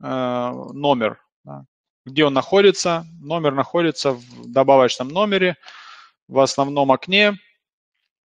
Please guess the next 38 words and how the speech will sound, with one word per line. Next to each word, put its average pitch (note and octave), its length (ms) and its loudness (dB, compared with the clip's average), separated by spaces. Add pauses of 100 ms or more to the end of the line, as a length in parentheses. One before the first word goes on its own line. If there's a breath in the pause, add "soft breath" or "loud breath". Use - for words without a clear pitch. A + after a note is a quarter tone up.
(140)
И G#3 160 2
мобильный E3+ 440 0
теле-, D#3 260 -2
э, C3+ 220 2
и D#3 320 2
исходящий D#3 540 0
caller C#3+ 340 0
I C3 80 2
D. A#2 220 -4 (140)
Вот A#2 220 -10
он, A#2+ 160 -16
да. E3 340 -8
Это - 180 -8
тот C#3+ 240 -4
номер, F#3+ 300 0
который D3 400 2
А D3 60 4
Т E3 180 4
С D3 80 -6
будет C#3 200 -4
отправлять C3+ 440 0
наружу. B2 460 -4 (360 loud breath)
Так C#3 120 0
вот, C3+ 180 0
если, G3 300 2
скажем, E3 380 0
у D3+ 40 -4
вас D#3 220 4
здесь C#3 280 4
введен C3+ 440 -4
номер, A#2+ 400 -2
да, D3 260 0
один, C3 340 -4
два, B2 120 0
три, B2 180 -8
четыре, A#2 320 -6
пять, A#2 220 -2
шесть, - 500 -2